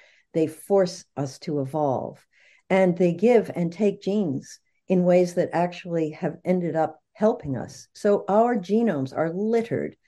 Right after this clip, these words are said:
with bits and pieces of viral D N A that have been co-opted to do things that we need them to do.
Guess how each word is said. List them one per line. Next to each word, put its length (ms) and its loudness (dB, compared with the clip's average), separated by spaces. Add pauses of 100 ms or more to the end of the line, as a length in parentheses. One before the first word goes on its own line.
(280)
with 300 -2
bits 240 2
and 120 0
pieces 500 -6
of 200 -4
viral 340 -2
D 140 -2
N 140 0
A 300 -6
that 160 0
have 140 -2
been 140 -4
co-opted 680 0
to 100 -8
do 200 0
things 340 -4
that 120 -4
we 160 0
need 220 -2
them 160 -8
to 100 -14
do. 240 -10